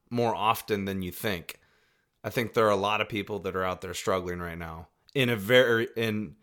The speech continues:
various different ways. Maybe not even necessarily mentally, but with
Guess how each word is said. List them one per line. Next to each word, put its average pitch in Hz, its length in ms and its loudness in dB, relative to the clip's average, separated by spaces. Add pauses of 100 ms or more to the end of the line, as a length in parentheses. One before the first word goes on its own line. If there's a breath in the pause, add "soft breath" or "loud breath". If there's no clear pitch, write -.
(220 soft breath)
various 113 420 2
different 98 340 -8
ways. 101 480 0 (460)
Maybe 120 280 4
not 110 200 0
even 107 240 -4
necessarily 107 600 -4
mentally, 95 600 -4 (540 soft breath)
but 107 240 0
with 107 460 0